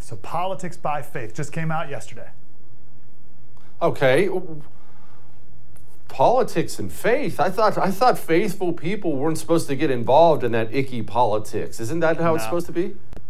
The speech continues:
Speaker 1: Yeah, no, here's, here's the whole genesis of this. There's way too much anxiety in our culture. I have it,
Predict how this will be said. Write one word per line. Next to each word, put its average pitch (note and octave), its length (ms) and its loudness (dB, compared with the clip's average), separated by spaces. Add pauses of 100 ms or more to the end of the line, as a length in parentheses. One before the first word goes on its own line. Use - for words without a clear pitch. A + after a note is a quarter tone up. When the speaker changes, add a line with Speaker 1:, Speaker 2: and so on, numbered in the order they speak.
(300)
Speaker 1:
Yeah, C3+ 220 0
no, C3+ 120 0
here's, F3 340 -2
here's F3 260 -2
the F3 60 -2
whole E3+ 120 -2
genesis C3+ 420 -2
of B2 60 -2
this. A#2 160 -2 (240)
There's D#3 180 0
way E3 440 -2
too - 240 -2
much F#3+ 400 -2
anxiety C3 960 -2 (300)
in C#3 120 -2
our C3 140 -2
culture. B2+ 560 -2
I G#3 240 0
have G3 340 -2
it, G3 200 -2